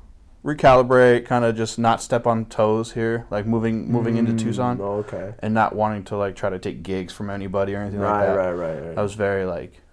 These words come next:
Speaker 1: like,
Speaker 2: Low
Speaker 1: I'm gonna
Speaker 2: key.
Speaker 1: s-, low key, I'm just gonna sit back, chill for a couple years,
Speaker 2: Yeah.
Speaker 1: watch how people man-, like, move here in the city.
Speaker 2: Yeah.
Speaker 1: Um, because you just gotta be, gotta be smart.
Speaker 2: Considerate.
Speaker 1: Yeah.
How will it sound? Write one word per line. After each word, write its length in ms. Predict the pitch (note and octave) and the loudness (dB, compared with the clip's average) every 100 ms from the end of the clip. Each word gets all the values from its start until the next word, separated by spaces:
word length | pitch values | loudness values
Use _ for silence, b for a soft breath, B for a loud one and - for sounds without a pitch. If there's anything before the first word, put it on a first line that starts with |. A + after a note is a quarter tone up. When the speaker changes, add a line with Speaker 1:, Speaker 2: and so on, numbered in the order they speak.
| b b b | b b b
Speaker 1:
like, 280 | F2+ F2 - - | -10 -10 -12 -2
Speaker 2:
Low 160 | A2+ | 0
Speaker 1:
I'm 60 | G#2 | 0
gonna 160 | A2 | 0
Speaker 2:
key. 60 | A#2 | 2
Speaker 1:
s-, 280 | A2 - - | 0 -6 -8
low 200 | A2 B2 | 2 2
key, 220 | B2 B2 A#2+ | 4 2 2
I'm 100 | A#2 | 0
just 100 | A#2 | -4
gonna 120 | G#2+ | -6
sit 220 | - A#2+ | -6 -2
back, 320 | A2+ A2+ - - | 4 4 2 -4
chill 240 | - C3 | 2 2
for 140 | B2 | 2
a 40 | A#2+ | 0
couple 280 | B2 A#2 A2+ | 0 -2 0
years, 480 | A2 G#2+ A2 G#2 | 0 2 0 -2
Speaker 2:
Yeah. 300 | G2 F#2 E2+ | -4 -2 -2
Speaker 1:
watch 240 | G2+ A2 - | 2 2 2
how 100 | A2+ | -2
people 340 | A#2 A2 G#2 | -2 -6 -6
man-, 360 | G#2 G#2 G#2+ G#2+ - | -4 -4 -4 -6 -4
like, 240 | G2 F#2+ | -6 -2
move 260 | G#2+ A2+ G#2+ | -2 -2 -2
here 140 | A2+ | -4
in 80 | G#2+ | -4
the 60 | |
city. 520 | G#2 A2 G#2+ G#2+ G#2 - - | -6 -6 -4 -6 -8 -14 -12
Speaker 2:
Yeah. 420 | A#2 G#2 F#2+ F2+ - | -8 -6 -6 -8 -4
Speaker 1:
Um, 340 | G2+ G2 F#2+ | -2 -2 -4
because 380 | G2 G#2 G2+ G2+ | -6 -4 -4 -4
you 60 | |
just 140 | G#2 G#2 | -8 -4
gotta 220 | G2 G2 | -4 -4
be, 280 | F#2+ F#2+ F#2 b b b b b b _ | -6 -6 -8 b b b b b b _
gotta 120 | E3 | -6
be 80 | F3+ | -6
smart. 340 | - A3+ - - _ _ - | -8 -8 -8 -12 _ _ -14
Speaker 2:
Considerate. 440 | B2+ A#2 C4+ A#3 | -12 -10 -6 -4
Speaker 1:
Yeah. 160 | A#2 | -4